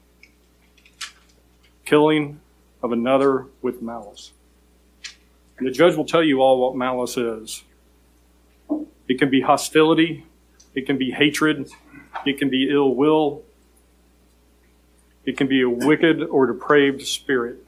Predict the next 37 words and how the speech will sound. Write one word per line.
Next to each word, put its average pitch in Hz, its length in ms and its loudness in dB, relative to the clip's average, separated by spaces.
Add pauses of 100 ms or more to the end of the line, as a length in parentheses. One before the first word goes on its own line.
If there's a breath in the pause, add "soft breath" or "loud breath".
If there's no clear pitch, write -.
(640)
an 123 80 -10
evilness 127 640 -6 (220)
in 123 140 -12
your 117 100 -16
heart. 117 300 -8 (1500)
That's 135 200 -6
what 135 160 -6
you're 131 120 -4
looking 127 280 -6
for, 123 280 -6
and 123 100 -4
that's 127 160 -6
what 135 160 -4
we 135 140 -2
have 127 160 -2
to 123 80 -10
prove 120 340 -6
beyond 117 260 -10
a 113 40 -14
reasonable 110 360 -16
doubt - 340 -16
to 110 100 -18
you. 104 220 -20 (1600)
How 147 140 -2
are 143 80 2
we 143 140 -2
gonna 127 180 -6
do 120 220 -4
that? 107 240 -14 (1300)
How 160 260 4
are 156 100 6
we 147 140 2
going 135 180 0
to 117 60 -4
prove 139 360 -6
to 123 60 -10
you 123 520 -2